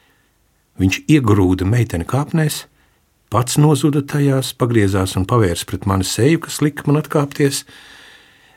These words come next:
Es redzēju tikai viņa galvu, kailu virs pēdējā pakāpiena. Vēlāk, kad viņi bija prom, es saucu. Ātri apgāju apkārt kāpņu laukumam.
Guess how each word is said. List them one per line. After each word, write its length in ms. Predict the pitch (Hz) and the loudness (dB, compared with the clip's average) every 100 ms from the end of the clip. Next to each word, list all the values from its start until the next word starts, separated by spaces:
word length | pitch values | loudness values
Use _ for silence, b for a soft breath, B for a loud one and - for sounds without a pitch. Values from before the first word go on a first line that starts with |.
| - | -2
Es 200 | 110 - | -2 2
redzēju 400 | 156 139 143 123 - | 0 2 2 2 0
tikai 260 | - 135 98 | -2 0 2
viņa 240 | 113 143 104 | 2 0 2
galvu, 600 | 131 131 87 71 69 - _ _ _ - | 2 4 2 -2 -8 -16 _ _ _ -6
kailu 580 | 135 123 95 80 80 85 | 0 2 2 0 -4 -6
virs 200 | 95 - | -6 -2
pēdējā 380 | 120 95 95 90 | -2 0 -2 -2
pakāpiena. 640 | 127 120 80 - 85 78 - b b b b b b - | -4 -4 -6 -6 -6 -8 -12 b b b b b b -4
Vēlāk, 380 | 95 95 85 - | 0 2 0 -2
kad 100 | 87 | -4
viņi 220 | 90 98 85 | 0 -2 -2
bija 160 | 80 | -6
prom, 380 | - 117 139 147 - | -4 0 2 0 -4
es 160 | - - | -4 -4
saucu. 640 | - 131 101 76 - - - _ _ _ _ _ _ _ _ _ _ _ | -2 0 0 -2 -10 -14 -16 _ _ _ _ _ _ _ _ _ _ _
Ātri 460 | - 107 127 131 104 | 0 0 0 -2 -2
apgāju 400 | 120 110 95 107 | 0 0 2 0
apkārt 380 | 120 98 90 - | -2 -4 -6 -6
kāpņu 440 | 104 101 - 147 | -4 -4 0 2
laukumam. 580 | 143 147 143 143 135 139 | 2 0 0 2 4 2